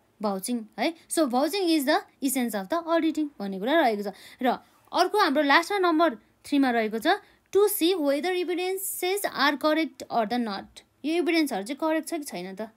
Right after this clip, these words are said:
भन्ने कुराहरू पत्ता लगाउनको लागि पनि भाउचिङ चाहिँ एकदमै आवश्यक रहेको छ, है। र यो जुन हुन्छ नि, फ्रडहरू कमिटेड गरेको र अथवा कुनै मान्छेहरूले चाहिँ व्यक्ति अथवा त्यो अर्गनाइजेसनसँग सम्बन्धित व्यक्तिहरूले नै फ्रड गर्ने चाहिँ प्लान गरिरहेको छ भने त्यस्तो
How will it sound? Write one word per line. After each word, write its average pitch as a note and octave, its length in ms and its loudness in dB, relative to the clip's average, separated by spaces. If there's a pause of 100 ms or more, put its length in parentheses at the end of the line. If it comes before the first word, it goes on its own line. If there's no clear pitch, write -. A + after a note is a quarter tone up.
(220)
भन्ने G3 220 -8
कुराहरू G3+ 300 -6
पत्ता C4 260 -6
लगाउनको F#3 400 -6
लागि F#3 140 -10
पनि C4+ 160 -4 (320)
भाउचिङ G#3+ 320 -2
चाहिँ D#4+ 140 -4
एकदमै B3+ 240 -2 (100)
आवश्यक A3 440 -4
रहेको F3+ 320 -6
छ, A3+ 220 -6 (600)
है। B3+ 100 2 (500)
र D#4 280 2 (480)
यो D#4 180 6
जुन D4+ 160 2
हुन्छ A#3+ 140 -2
नि, D4+ 120 2
फ्रडहरू C#4+ 540 2
कमिटेड C4+ 400 2
गरेको C4 480 0
र - 80 0
अथवा C4+ 320 0
कुनै D4 240 0
मान्छेहरूले B3+ 480 -2
चाहिँ B3+ 240 -2
व्यक्ति B3+ 320 -2
अथवा B3 240 -2
त्यो B3+ 80 -2
अर्गनाइजेसनसँग A#3 800 -4
सम्बन्धित C4 560 -2
व्यक्तिहरूले G#3+ 460 -4
नै C#4 120 0 (220)
फ्रड C#4 240 2
गर्ने A3+ 320 -2
चाहिँ D4+ 80 -4
प्लान B3+ 240 0
गरिरहेको G#3+ 320 -4
छ G3 80 -6
भने G3+ 160 -6
त्यस्तो D#4 160 -8